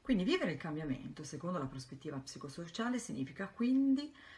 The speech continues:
acquisire la consapevolezza che sia le difese che le motivazioni convivano all'interno di questo processo di cambiamento e di mutamento. Pertanto occorre imparare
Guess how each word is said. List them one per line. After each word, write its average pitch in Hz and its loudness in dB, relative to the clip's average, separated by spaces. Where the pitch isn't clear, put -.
acquisire 202 4
la 135 -2
consapevolezza 143 -4
che 127 0
sia 277 0
le 262 0
difese 135 -4
che 180 -6
le 175 -2
motivazioni 262 -2
convivano 254 2
all'interno 156 6
di 139 0
questo 139 -6
processo 135 -6
di 131 0
cambiamento 135 2
e - -4
di - -6
mutamento. - -8
Pertanto 135 -2
occorre 165 -2
imparare 160 -4